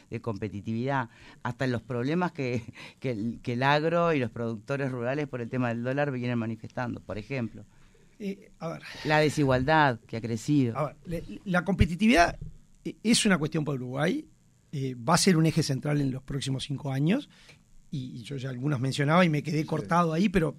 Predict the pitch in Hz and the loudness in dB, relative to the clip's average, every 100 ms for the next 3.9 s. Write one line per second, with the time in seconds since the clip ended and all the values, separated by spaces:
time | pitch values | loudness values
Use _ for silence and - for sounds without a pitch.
0 | - 143 139 - 165 170 - 147 151 139 | -6 -4 -4 -6 -2 -2 0 0 2 2
1 | 135 139 240 - _ - _ _ _ 156 | 0 0 -2 -4 _ -20 _ _ _ -4
2 | 143 139 - _ _ _ _ - _ _ | -2 -4 -10 _ _ _ _ -20 _ _
3 | - _ - - - 143 143 156 156 | -20 _ -20 -10 -4 0 0 -2 -4